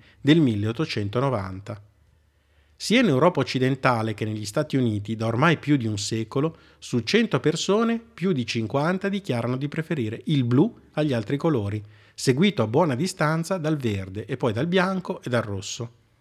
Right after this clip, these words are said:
In Giappone, ad esempio, le preferenze sono invece molto diverse,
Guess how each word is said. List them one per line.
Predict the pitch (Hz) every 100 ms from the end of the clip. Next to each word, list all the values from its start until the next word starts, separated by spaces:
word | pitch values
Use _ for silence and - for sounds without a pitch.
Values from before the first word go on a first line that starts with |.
| _ _ _ _ -
In | 131
Giappone, | 185 - 123 165
ad | 160
esempio, | 113 143 160
le | 117
preferenze | 117 117 160 117 180
sono | 147 110
invece | 113 143 110
molto | 131 175 113
diverse, | 107 160 123 113 - 104